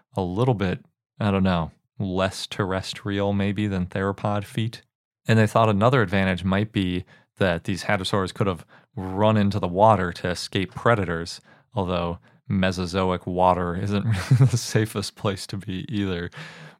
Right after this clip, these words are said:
But, you know, maybe if you're in a lake or something, you'd be safer. And that reminds me of water bucks, which are in Africa now. They run into water to escape predators, apparently. So it's not unheard of.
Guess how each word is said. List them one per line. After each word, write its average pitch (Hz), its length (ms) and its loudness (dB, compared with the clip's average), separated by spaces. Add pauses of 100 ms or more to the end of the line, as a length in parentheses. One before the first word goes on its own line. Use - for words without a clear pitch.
But, 98 220 0
you 104 80 0
know, 92 100 0
maybe 95 220 0
if 92 120 -4
you're 95 80 -4
in 87 40 -2
a 85 80 -4
lake 87 340 -4
or 95 100 -6
something, 101 400 -6
you'd 87 160 -6
be 92 120 -6
safer. 90 500 -6 (440)
And 107 160 4
that 107 120 4
reminds 98 320 2
me 95 80 0
of 85 100 -4
water 98 440 4
bucks, - 540 -4 (200)
which 104 200 -4
are 95 120 4
in 90 80 2
Africa 95 400 -2
now. 90 360 4
They 87 180 -4
run 87 300 -4
into 87 180 -2
water 90 320 0
to 90 100 -4
escape 92 320 -6
predators, 92 420 -6
apparently. 101 500 -6 (300)
So 90 340 -2 (120)
it's - 120 -8
not 117 180 2
unheard 101 460 0
of. 107 320 -4